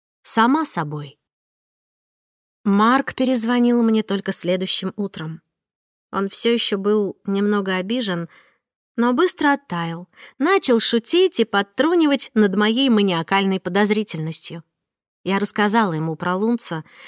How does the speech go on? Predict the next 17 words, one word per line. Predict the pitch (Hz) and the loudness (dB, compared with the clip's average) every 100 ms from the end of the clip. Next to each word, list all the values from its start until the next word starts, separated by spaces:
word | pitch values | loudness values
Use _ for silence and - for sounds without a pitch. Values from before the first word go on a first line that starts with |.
| - | -2
и | 190 | 2
он | 220 226 | 4 4
кинулся | - 269 254 226 226 | 2 2 2 0 0
заверять | 185 202 226 302 - | 0 2 2 0 0
меня, | 226 196 | 0 0
что | 190 214 | -2 -2
теперь | 208 226 - 311 | -2 -2 0 0
все | - - 285 311 | 0 0 2 2
мои | 359 339 285 | 2 0 0
кошмары | 247 - 233 214 175 160 - - - | -2 0 2 2 2 -2 -8 -8 0
закончатся. | 156 202 - 196 185 156 - - 170 - - | 4 4 2 2 2 -2 -6 -6 -6 -4 2
Он | 226 220 | 4 6
был | 269 226 | 4 2
абсолютно | 226 - 208 185 208 254 269 | 0 2 2 2 2 2 0
в | 202 | 2
этом | 202 208 208 | 2 0 0
уверен. | 214 190 202 170 143 | 0 0 0 -2 -6